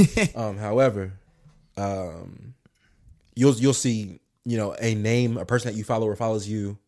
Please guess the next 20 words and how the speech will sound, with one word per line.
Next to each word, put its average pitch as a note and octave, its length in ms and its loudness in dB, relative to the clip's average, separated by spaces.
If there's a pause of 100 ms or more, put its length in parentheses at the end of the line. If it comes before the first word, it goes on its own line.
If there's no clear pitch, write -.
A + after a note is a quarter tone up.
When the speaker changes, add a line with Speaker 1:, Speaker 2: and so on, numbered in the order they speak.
Speaker 2:
and A2 140 -6
then A2 80 -4
you'll A2 80 -4
see, G#2 320 -6 (1040)
um, D#2+ 400 -18 (380)
and A2+ 160 -6
others, F#2+ 380 -8
so F#2+ 120 -6
to E2 60 -10
speak. - 320 -12 (800)
And G#2+ 180 -6
then A2 300 -2
the F#2 200 -10
only A#2+ 640 -4 (1000)
number A#2+ 300 -2
that G#2+ 180 -4
you'll A2 140 -6
see, A2+ 220 -6
or G2+ 180 -4
word, G#2 420 -2